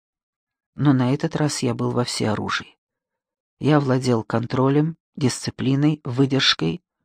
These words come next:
и чувством времени. Поэтому всё получалось так,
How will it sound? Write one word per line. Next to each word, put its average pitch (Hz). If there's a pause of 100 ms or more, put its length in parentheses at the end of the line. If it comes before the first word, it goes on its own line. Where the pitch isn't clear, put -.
(280)
и 151
чувством 120
времени. 107 (1000)
Поэтому 151
всё 151
получалось 135
так, 196